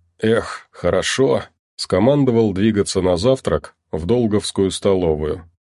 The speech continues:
«Там же в умывальниках и зубы почистим. Ребята вообще молодцы,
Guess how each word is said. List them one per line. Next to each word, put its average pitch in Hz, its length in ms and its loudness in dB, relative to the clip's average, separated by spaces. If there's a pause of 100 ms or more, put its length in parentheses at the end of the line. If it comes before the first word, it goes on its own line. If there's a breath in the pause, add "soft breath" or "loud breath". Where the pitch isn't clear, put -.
(240)
«Там 143 260 4
же 110 140 2
в 107 60 0
умывальниках 120 840 2
и 120 60 2
зубы 110 340 0
почистим. 87 800 -2 (480)
Ребята 120 400 0
вообще 143 380 0
молодцы, 104 680 0